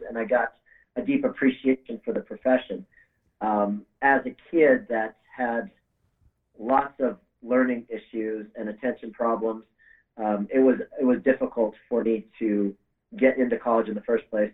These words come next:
It was a good thing I played sports, so I played a little bit of sports in college. That helped me, um, get into college. But once I was in college, trying to follow that, that dream of becoming, becoming a dentist was tough because,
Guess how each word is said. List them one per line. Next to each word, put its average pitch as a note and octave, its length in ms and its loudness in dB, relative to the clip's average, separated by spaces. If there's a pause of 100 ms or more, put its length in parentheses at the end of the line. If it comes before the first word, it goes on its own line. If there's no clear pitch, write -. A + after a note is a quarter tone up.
(100)
It A#2 60 -2
was A2 100 -2
a - 20 -18
good A2 160 -4
thing A2 160 -4
I G#2 60 -4
played G#2 260 -4 (120)
sports, G#2+ 360 -2
so G2+ 300 0
I G#2 60 -6 (120)
played A2+ 160 -2
a G#2+ 60 0
little G#2+ 140 0
bit A2 100 -8
of G#2+ 80 -6
sports G#2+ 300 -4
in G#2+ 100 -8
college. G#2+ 400 0 (460)
That A2 120 0
helped A#2 280 -2
me, G#2+ 400 -2 (340)
um, F#2+ 400 -8 (340)
get - 160 -8
into C#3+ 260 -2
college. G#2+ 440 -2
But G#2+ 100 -4
once B2 220 -2
I B2 80 4
was A2+ 120 2 (100)
in B2+ 160 -4
college, A2 420 -4 (720)
trying C#3 220 4
to C3 200 2
follow C3+ 380 4
that, A2+ 320 -4 (1300)
that B2 240 -6
dream C3 480 0
of A#2 120 -4
becoming, A#2+ 340 -4
becoming A#2+ 360 -6
a A2+ 40 -2
dentist B2 360 -2
was G2+ 100 -10 (100)
tough B2+ 220 -2 (140)
because, G#2 280 -4